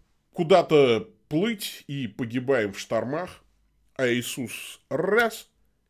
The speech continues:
и приплыли пять километров за один миг. На небо самостоятельно взобраться не сможет никто. Но только Иисус может доставить нас туда. Раз —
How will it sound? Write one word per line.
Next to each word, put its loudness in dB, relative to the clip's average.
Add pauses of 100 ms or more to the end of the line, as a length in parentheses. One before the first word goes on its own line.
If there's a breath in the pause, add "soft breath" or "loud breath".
(120)
и -4
приплыли -8 (320)
пять 0
километров -4
за -8
один -8
миг. -12 (540)
На -2
небо 0
самостоятельно -4
взобраться -6
не -8
сможет -12
никто. -12 (1200)
Но -4
только -4
Иисус -10
может -6
доставить -10
нас -18
туда. -20 (100)
Раз — -8